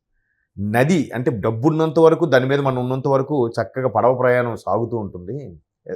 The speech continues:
YouTube-లోనే చూశారు అది ఎక్కడో. ఒక్కసారి దీనికి చిల్లు పడినా, ఇంకేదైనా జరిగినా, నీరు దీంట్లోకి వస్తే కొద్దీ అది మ-, నీరే మనీ కదా, మనీ ఎక్కువైపోతే ఏమవుద్ది?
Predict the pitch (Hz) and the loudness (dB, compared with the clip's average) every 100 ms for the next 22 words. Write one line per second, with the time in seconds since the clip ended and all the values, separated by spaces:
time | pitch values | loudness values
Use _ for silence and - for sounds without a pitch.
0 | 104 120 131 151 156 151 135 120 98 82 | -8 -8 -4 -2 -2 -4 -8 -4 -4 -4
1 | 82 95 - _ _ _ _ _ _ 117 | -10 -14 -16 _ _ _ _ _ _ -4
2 | 117 156 156 165 196 175 165 143 143 151 | -2 -2 4 6 6 4 0 -2 -4 -2
3 | 175 170 151 147 139 127 120 135 131 123 | 4 4 4 0 -2 -4 -2 -2 0 0
4 | 120 120 117 110 147 190 147 143 139 139 | 0 -2 -4 0 2 2 0 0 0 2
5 | 131 - 147 120 90 90 95 107 _ _ | 0 -2 -4 -2 -6 -8 -10 -12 _ _
6 | _ 117 123 127 123 110 120 165 196 165 | _ -2 2 0 0 -4 6 8 8 8
7 | 170 165 98 85 101 156 175 196 190 175 | 4 4 2 -2 2 6 8 8 6 4
8 | 190 196 135 95 170 | 4 2 0 -6 -10